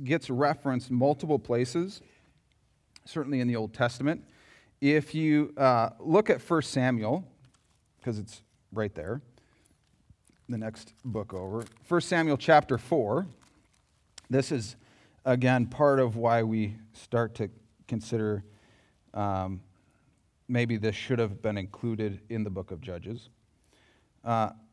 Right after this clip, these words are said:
we're talking about Eli, the great, um, leader,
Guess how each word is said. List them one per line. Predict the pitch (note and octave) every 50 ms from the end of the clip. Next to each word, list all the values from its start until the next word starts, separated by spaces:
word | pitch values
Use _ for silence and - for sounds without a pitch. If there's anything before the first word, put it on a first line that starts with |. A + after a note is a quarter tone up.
| _ -
we're | - C3
talking | B2 F#3 F3+ F3
about | D#3+ C#3 C3+ - -
Eli, | E3 F#3 F#3 F#3 F3 E3 D#3 D3 D3 D3 D3 C#3+ D3 C#3
the | A#2+ B2
great, | A#2 B2 C3 C3+ C3+ C3+ C#3 - - - - _ _ -
um, | - A#2 A2+ A2+ A2 G2+ G2+ G2 F#2+ G2+ G2 - - _ _ _ _ _ _ _ _ _ _ _ _ _ _ _ _ _ _ _ _ _ _ _ _ _ _ _ _ _ _ _ _ _ _ _ _ _ _ _ - _ _ _ _ -
leader, | - A2 A2 A2 G#2+ F#2+ F#2+ G#2 A2+